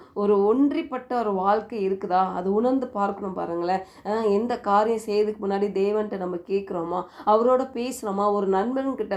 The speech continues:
பேசுற மாதிரி, ஒரு தகப்பன்கிட்ட பேசுற மாதிரி, மூத்த சகோதரன்கிட்ட பேசுற மாதிரி நம்ம தேவன்கிட்ட அந்த ஐக்கியம் வைத்திருக்கிறோமா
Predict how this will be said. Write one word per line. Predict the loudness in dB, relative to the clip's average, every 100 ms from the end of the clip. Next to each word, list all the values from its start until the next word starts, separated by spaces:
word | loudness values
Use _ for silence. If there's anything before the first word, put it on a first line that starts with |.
| -2
பேசுற | -2 -2 -4 -4
மாதிரி, | -4 0 -2 -2 -4
ஒரு | 2 2
தகப்பன்கிட்ட | 4 2 2 -2 -2 -4 -6
பேசுற | -2 -4 -2 -2
மாதிரி, | -2 0
மூத்த | 0 0 0 -2
சகோதரன்கிட்ட | -2 0 0 0 -4 -4 -6
பேசுற | -2 -2 -2 -2
மாதிரி | 0 0
நம்ம | 0 -2
தேவன்கிட்ட | -2 0 0 0 -4 -4
அந்த | -2 0
ஐக்கியம் | -2 -2 -2
வைத்திருக்கிறோமா | -2 -2 -4 -4 -2 0